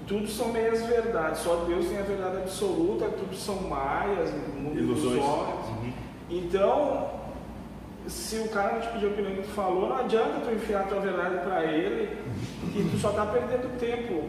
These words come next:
Speaker 1: porque Deus se manifestou em formas diferentes, por algum propósito. Ele não ia se manifestar da forma igual que já tinha, qual que seria o propósito? Então, ele quer ver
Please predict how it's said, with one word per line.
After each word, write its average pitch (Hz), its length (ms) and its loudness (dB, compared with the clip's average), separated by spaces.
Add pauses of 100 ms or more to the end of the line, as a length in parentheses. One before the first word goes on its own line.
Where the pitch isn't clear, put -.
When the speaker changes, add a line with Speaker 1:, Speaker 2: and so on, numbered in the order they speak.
Speaker 1:
porque 180 500 -2 (720)
Deus 165 300 6
se - 120 0
manifestou 233 840 0
em - 60 -4
formas 214 360 0
diferentes, - 800 0 (1300)
por 185 140 4
algum 190 180 2
propósito. 247 760 6
Ele 196 100 2
não 214 80 2
ia 339 120 2
se - 100 -2
manifestar 254 440 2
da 226 140 4
forma 214 240 2
igual 196 240 4
que 196 100 0
já 208 120 2
tinha, 202 340 -4
qual 202 160 -2
que - 80 -6
seria 220 180 -2
o 202 40 -2
propósito? 143 720 -4 (440)
Então, 180 480 4
ele 214 140 2
quer 208 400 2
ver 214 480 4